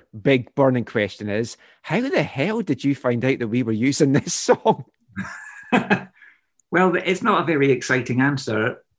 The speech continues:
Speaker 2: I, I just got a, an email or a Facebook message from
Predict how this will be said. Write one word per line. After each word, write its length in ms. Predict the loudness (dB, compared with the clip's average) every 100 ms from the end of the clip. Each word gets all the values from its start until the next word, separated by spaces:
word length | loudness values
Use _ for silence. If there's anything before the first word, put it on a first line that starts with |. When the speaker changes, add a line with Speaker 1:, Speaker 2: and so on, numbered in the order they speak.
| _ _ _ -10
Speaker 2:
I, 280 | -4 -2 -4 -8 -4
I 140 | -2
just 220 | -2 -4
got 200 | -4 -2
a, 160 | -4 -6 _ _ _ -14
an 120 | -6
email 480 | -2 0 2 2 0
or 80 | -2
a 180 | -4 -6 _ _ -8
Facebook 360 | -8 -4 -4 -4
message 440 | -6 -6 -10 -12
from 460 | -8 -4 -2 -2 -4